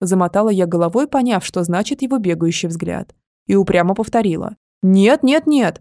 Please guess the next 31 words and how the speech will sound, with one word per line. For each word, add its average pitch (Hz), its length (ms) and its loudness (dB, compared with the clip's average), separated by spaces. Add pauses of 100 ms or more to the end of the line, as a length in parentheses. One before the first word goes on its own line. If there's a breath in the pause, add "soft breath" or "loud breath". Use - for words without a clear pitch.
(140)
я 214 240 4
не 277 120 4
выйду 285 260 4
за 180 100 2
него 185 200 2
замуж». 226 460 -4 (800)
«Герцог, - 500 -2 (220)
вы 190 80 2
не 226 100 4
могли 294 240 2
бы 311 100 0
оставить 247 360 -4
нас 202 180 -4
одних? 180 400 -8 (220)
Ненадолго», 202 720 -2 (340)
обратился 190 560 0
к - 80 -10
Алтону 233 340 -2
братец, - 480 -8 (160)
пока 190 220 0
я 233 180 0
свыкалась 196 480 -2
с - 80 -8
мыслью, 220 480 -4 (200)
что - 180 0
мне 208 160 4
скоро 220 260 0
придется 220 420 -2
стать 233 220 -2
герцогиней 196 680 0
Алиандр. 175 600 -4